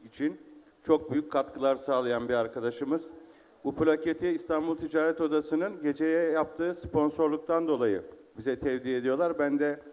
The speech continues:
yönetimim ve meclisim adına alıyorum. Kendilerine çok çok teşekkür ediyorum. Ama biz İstanbul Ticaret Odası olarak üç yüz yetmiş beş bin üyesiyle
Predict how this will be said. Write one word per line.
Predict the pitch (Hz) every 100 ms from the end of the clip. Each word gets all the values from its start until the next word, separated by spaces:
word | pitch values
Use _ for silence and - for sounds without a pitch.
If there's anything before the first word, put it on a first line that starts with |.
| - -
yönetimim | 117 135 143 151 170 165
ve | 151
meclisim | 147 147 143 143 160
adına | 135 127 123
alıyorum. | 123 131 127 147
Kendilerine | 143 131 135 135 139
çok | 143 143 -
çok | 143 -
teşekkür | 143 151 151 151
ediyorum. | 147 135 143 185 - - - - -
Ama | 131 147 147
biz | 143
İstanbul | 143 160 156 156
Ticaret | 151 147 147 151
Odası | 151 139 120 135
olarak | 123 135 175 - - - - _ -
üç | 127 -
yüz | 151 151
yetmiş | 151 151 147 -
beş | 165 - 131
bin | 120
üyesiyle | 123 131 127 131 127 156 185